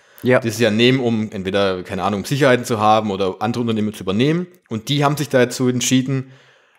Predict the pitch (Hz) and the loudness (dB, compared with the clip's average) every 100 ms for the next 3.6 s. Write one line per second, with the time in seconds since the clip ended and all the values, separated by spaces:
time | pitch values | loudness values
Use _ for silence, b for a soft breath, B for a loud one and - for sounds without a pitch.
0 | b - 104 - 147 - 110 107 123 113 | b -2 0 0 -2 0 0 0 0 0
1 | - 92 95 117 - 110 - 110 107 113 | 0 -6 -2 -2 -2 -6 -4 -6 -4 -4
2 | 101 98 92 101 - 104 87 85 104 104 | -6 -8 -10 -12 -6 -6 -4 0 0 0
3 | 101 101 110 139 175 196 | -2 0 2 0 -4 -8